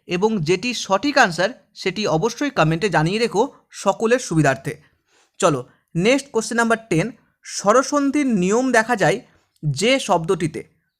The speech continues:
চলচ্চিত্র, আশ্চর্য, হিমালয়, সরোজ। তো অপশন সি হিমালয় হবে এখানে সঠিক আনসার। নেক্সট কোশ্চেন নাম্বার ইলেভেন,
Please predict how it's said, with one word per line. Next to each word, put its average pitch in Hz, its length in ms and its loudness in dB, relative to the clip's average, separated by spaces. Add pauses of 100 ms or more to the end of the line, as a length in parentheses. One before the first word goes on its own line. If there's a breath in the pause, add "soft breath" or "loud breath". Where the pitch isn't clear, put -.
চলচ্চিত্র, 233 720 0 (460 soft breath)
আশ্চর্য, 202 840 -4 (360)
হিমালয়, 214 480 4 (440)
সরোজ। 170 500 2 (380)
তো 214 80 0
অপশন 254 480 -4
সি 247 460 -8 (260)
হিমালয় 247 480 4
হবে 185 240 0
এখানে 180 320 -4 (160)
সঠিক 208 320 0
আনসার। 131 260 -4 (540)
নেক্সট 240 380 -2
কোশ্চেন 214 320 -4
নাম্বার 247 200 0
ইলেভেন, 214 340 0